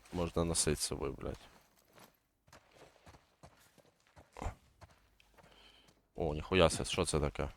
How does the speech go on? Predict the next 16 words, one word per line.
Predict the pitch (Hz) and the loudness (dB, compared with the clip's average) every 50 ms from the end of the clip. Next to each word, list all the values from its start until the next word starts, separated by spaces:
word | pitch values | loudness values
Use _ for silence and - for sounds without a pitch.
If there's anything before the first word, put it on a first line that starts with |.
| - _ _ _ _ _ _ - - _ _ - - - - - - - - - - | -18 _ _ _ _ _ _ -20 -20 _ _ -18 -18 -18 -18 -16 -16 -16 -16 0 6
Та | 170 170 | 6 8
їбать, | 147 139 135 131 - 160 147 - - | 8 6 2 10 12 12 12 12 6
лутка | 120 123 117 - - 95 92 | -2 -4 -4 -2 -2 -2 -2
пішла, | - - 87 - - 71 67 | 0 0 -2 0 0 0 2
диви, | - 107 123 135 135 101 | 2 4 4 6 6 6
йоу. | 90 90 113 139 160 170 160 151 143 127 117 110 101 92 90 85 82 82 73 76 78 - - - - _ _ _ _ _ - - - _ _ _ _ | 4 4 2 2 4 4 4 6 6 4 4 4 2 2 0 0 -2 -2 -2 -4 -6 -6 -10 -14 -18 _ _ _ _ _ -20 -20 -20 _ _ _ _
А | - 135 | -4 -2
що | - - - 214 | -2 -2 4 4
тут | 214 190 | 4 12
так | - 208 - - | 12 12 12 12
насипає | 190 180 - - 190 180 - - - 175 147 127 117 110 | 12 12 12 12 12 12 12 12 12 12 12 12 12 12
багато, | 104 101 110 107 104 104 98 87 80 76 - 73 71 | 12 12 12 12 12 12 12 12 12 12 10 2 -4
чуєш? | - - - - 123 123 101 82 80 - - - - - - - - - - - - - - - - - | -2 -4 -4 -2 0 0 2 2 2 0 0 -8 -12 -16 -18 -20 -20 -20 -20 -20 -20 -20 -20 -20 -10 -2
Ножнички | 87 101 120 156 170 135 101 90 92 92 87 - - - - 95 85 | 2 4 6 8 8 8 6 6 4 4 4 4 0 2 4 4 6
ось | 80 80 - | 6 4 2
сьо. | - - - 82 73 76 | -2 -2 0 0 0 0